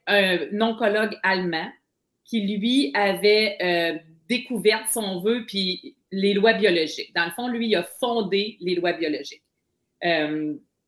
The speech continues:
donc, je suis allée voir une vidéo qui dure trente-huit minutes sur YouTube qui s'appelle « Seul et contre tous ».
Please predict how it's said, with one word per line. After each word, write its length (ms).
donc, 280
je 100
suis 140
allée 420
voir 300
une 120
vidéo 500
qui 120
dure 260
trente-huit 480
minutes 340
sur 200
YouTube 480
qui 80
s'appelle « 460
Seul 300
et 100
contre 420
tous ». 400